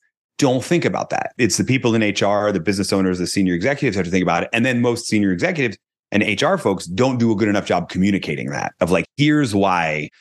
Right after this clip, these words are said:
we need you to be back within thirty miles of an office," or what have you, which is always tainted as this weird control thing. And it's really just like,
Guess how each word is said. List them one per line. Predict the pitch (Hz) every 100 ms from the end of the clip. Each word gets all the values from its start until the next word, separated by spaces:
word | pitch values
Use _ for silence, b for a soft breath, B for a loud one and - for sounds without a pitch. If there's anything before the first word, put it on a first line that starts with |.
| b
we | - 104
need | 98 95
you | 95
to | 85
be | 87
back | 85 90 85 92
within | 85 90
thirty | 82 98 87
miles | 85 82 80 80
of | 90 82
an | 78
office," | - 85 82 87 -
or | 87
what | 80 82
have | 82 80
you, | 71
which | 80 95
is | 107
always | 131 131
tainted | 123 - 127 117
as | 101
this | 92 92
weird | 104 98
control | 95 92 101 98
thing. | 95 80
And | 82
it's | 90
really | 107 101
just | 95 101
like, | 92